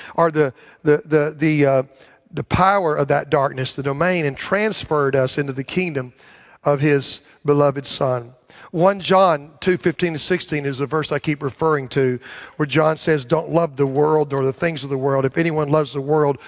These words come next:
the love of the Father is not in him. For all that is in the world, the lust of the flesh, the lust of the eyes, and the pri-, boastful pride of life, is not from the Father, but is of the world."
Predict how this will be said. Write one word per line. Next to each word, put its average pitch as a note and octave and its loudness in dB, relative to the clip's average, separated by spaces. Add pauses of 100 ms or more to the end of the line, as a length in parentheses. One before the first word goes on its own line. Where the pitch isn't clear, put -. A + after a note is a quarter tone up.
(220)
the D3 0
love D3+ 4
of C#3 -8
the C#3 -2
Father D3+ 2
is B2 -4
not C3+ 0
in D3+ -2
him. A#2+ -4 (340)
For D#3 0
all F3+ 4
that F3 2
is E3 2
in E3+ 0
the D#3 -2
world, D#3+ 0
the C#3+ 0
lust D#3 2
of D3 -4
the - -20
flesh, D#3+ 0
the D3 -2
lust D3+ 0
of D3 -8
the C#3+ 2
eyes, D3+ 0
and C3+ -10
the B2+ -2
pri-, D3+ -2
boastful D3 -2
pride D3 0
of C#3 0
life, C#3 2 (360)
is D3 -2
not D3+ -2
from C#3+ -8
the C3+ -4
Father, C#3+ 0
but B2+ -2
is B2 -2
of B2+ -2
the B2 -6
world." B2+ -4